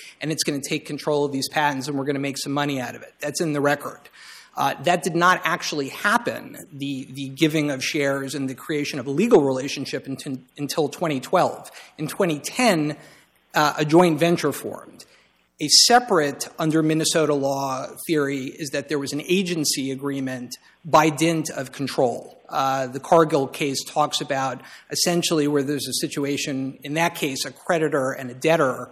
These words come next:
where the creditor was, uh, in control of the debtor's finances one hundred percent. Uh, the debtor had to get, uh, approval for almost everything that it wanted to do.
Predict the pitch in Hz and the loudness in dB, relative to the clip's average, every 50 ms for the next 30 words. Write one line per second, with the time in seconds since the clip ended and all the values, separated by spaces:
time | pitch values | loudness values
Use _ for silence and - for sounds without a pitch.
0 | - - - - _ _ _ - 147 135 147 - - - 190 170 156 160 151 156 | -16 -20 -20 -20 _ _ _ -4 -4 -2 -4 -4 0 4 6 6 6 6 4 4
1 | 147 139 135 135 131 123 - 131 131 131 131 127 123 - - - - 123 123 135 | 2 2 2 0 -2 -4 -6 -6 -6 -6 -6 -6 -6 -6 -6 -6 -6 -6 -6 -6
2 | 135 143 147 135 - 165 143 - - 160 156 147 147 135 127 139 131 147 139 131 | -6 -8 -8 -8 -8 -8 -4 2 4 6 6 6 4 2 -2 -4 -2 -2 0 0
3 | 135 135 131 - - 165 156 151 156 151 147 147 170 - - 135 127 123 135 147 | 0 -2 -2 -2 0 0 0 0 0 -2 -4 -4 -4 -6 -6 -8 -8 -8 -4 -2
4 | 165 165 147 156 160 135 147 139 - 135 - - 185 175 165 160 143 - - - | 0 0 0 0 -4 -4 -6 -8 -8 -6 -2 0 0 0 0 0 -2 -6 -10 -16
5 | - - - - - _ - - 127 127 - 123 131 123 113 147 135 127 131 127 | -20 -20 -20 -20 -20 _ -6 -6 -4 -4 -4 -8 -8 -4 -2 -2 -2 -2 -2 -4
6 | 143 123 - 139 131 127 127 127 - _ _ _ - - 131 - - - - - | -6 -6 -8 -8 -8 -8 -8 -10 -14 _ _ _ -10 -8 -8 -8 -8 -10 -6 -2
7 | 190 175 151 147 147 135 131 131 - 139 135 127 135 127 - 143 127 135 131 127 | 0 0 2 2 2 0 0 0 0 0 0 0 -2 -4 -4 -4 -4 -4 -6 -6
8 | 147 131 131 131 127 117 120 - - _ _ - - 139 143 139 127 - 123 120 | -4 -4 -4 -4 -6 -8 -10 -18 -20 _ _ -18 -12 -10 -10 -10 -10 -12 -14 -14
9 | 127 123 151 156 156 151 143 147 147 | -10 -6 -2 -2 0 0 -2 -4 -8